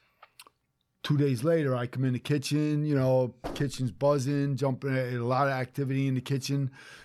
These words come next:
And, uh, I'm saying hello, and there's one guy. He's sitting there like this, eating his bagel, and he's not looking at anybody. He's looking straight ahead. I'm going, "Wow, who the hell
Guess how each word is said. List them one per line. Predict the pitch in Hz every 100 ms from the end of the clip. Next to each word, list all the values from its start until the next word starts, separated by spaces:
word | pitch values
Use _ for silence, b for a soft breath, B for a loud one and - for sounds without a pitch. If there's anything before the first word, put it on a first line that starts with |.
| B
And, | 127 127 127 123
uh, | 127
I'm | 127 131
saying | 135 147 135
hello, | 123 123 135 139
and | 127
there's | 127 110
one | 113 143 147
guy. | 139 117 104 87 90 - - _ - - B B B B B B B B - -
He's | 135 123
sitting | - 143 131 131
there | 123
like | 117 110 104
this, | - 101 82 - - -
eating | 139 139 127
his | 117
bagel, | 110 120 120 104 87 - - - _ _ -
and |
he's | 123 107
not | 127 120 120
looking | 127 131 117 104
at | 104
anybody. | 117 113 87 80 - - _ _ _ _ _ _ _
He's | 135 120
looking | 117 92
straight | - - 120 98
ahead. | 87 87 82 - _ _ _ _ _ _ _ _ _ -
I'm | 110
going, | 82 76 82
"Wow, | 98 98 76 -
who | 120
the | 98
hell | 85